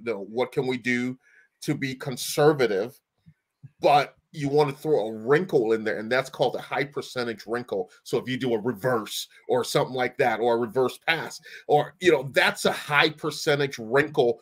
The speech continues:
when you do that reverse, because you're still wanting to do something that's not traditional between the tackles. But I think, you know,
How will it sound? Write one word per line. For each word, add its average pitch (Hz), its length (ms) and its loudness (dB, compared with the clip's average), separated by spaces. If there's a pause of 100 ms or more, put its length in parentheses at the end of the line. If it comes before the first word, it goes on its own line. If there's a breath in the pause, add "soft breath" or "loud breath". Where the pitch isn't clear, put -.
(120)
when 135 140 0
you 143 80 2
do 156 240 -2
that 135 220 6
reverse, 110 560 2 (240 soft breath)
because 131 440 4
you're 127 120 -8
still 175 400 4
wanting 156 320 4
to 131 100 0
do 135 240 -4
something 143 540 -2
that's 117 280 -6
not 127 420 -2 (200 soft breath)
traditional 135 640 0
between 127 460 -6
the 110 80 -2
tackles. 120 600 -8 (300 loud breath)
But 127 140 2
I 139 160 4
think, 143 340 0
you 143 100 0
know, 120 240 0